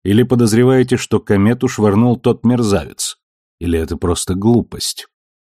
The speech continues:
"Речь о Венере и боях в системе Юпитера",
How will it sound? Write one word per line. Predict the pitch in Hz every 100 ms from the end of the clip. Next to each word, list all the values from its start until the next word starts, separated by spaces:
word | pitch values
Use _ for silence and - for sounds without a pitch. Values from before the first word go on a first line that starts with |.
| _ _ _ _ -
"Речь | 95 107 107 - - -
о | 104
Венере | 92 95 95 117 135 135
и | 135
боях | 113 95 95 113
в | -
системе | 113 - 120 110 110
Юпитера", | 110 - 175 98 85 -